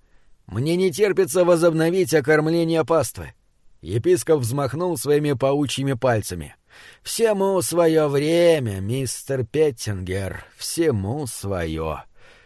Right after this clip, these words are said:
Прежде чем бегать, необходимо научиться ходить. Мне бы хотелось для начала, чтобы вы утешили страждущего члена нашей собственной общины.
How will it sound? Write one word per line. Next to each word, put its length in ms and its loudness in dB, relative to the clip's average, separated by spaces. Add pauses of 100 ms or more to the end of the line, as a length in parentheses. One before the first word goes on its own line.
(140)
Прежде 640 4
чем 380 0
бегать, 560 4
необходимо 920 0
научиться 840 -2
ходить. 680 -4 (360)
Мне 320 0
бы 140 4
хотелось 640 0
для 140 2
начала, 600 -2 (220)
чтобы 360 2
вы 240 4 (220)
утешили 800 2
страждущего 1040 2
члена 540 0
нашей 460 0
собственной 720 -2
общины. 520 -6